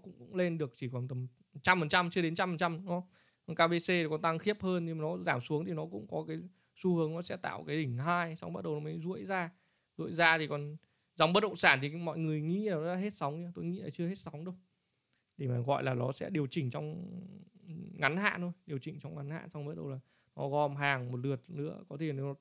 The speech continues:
điều chỉnh sâu, đúng không? Có thể nó điều chỉnh sâu nó bắt đầu gom hàng của mọi người.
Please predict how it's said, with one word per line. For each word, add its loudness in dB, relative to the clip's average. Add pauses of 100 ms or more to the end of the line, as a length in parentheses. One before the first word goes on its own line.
(240)
điều 2
chỉnh -2
sâu, 2 (280)
đúng -2
không? -6
Có -6
thể 0
nó 2
điều -2
chỉnh -8
sâu -2
nó -4
bắt -4
đầu -2
gom 2
hàng -2
của -10
mọi -10
người. -4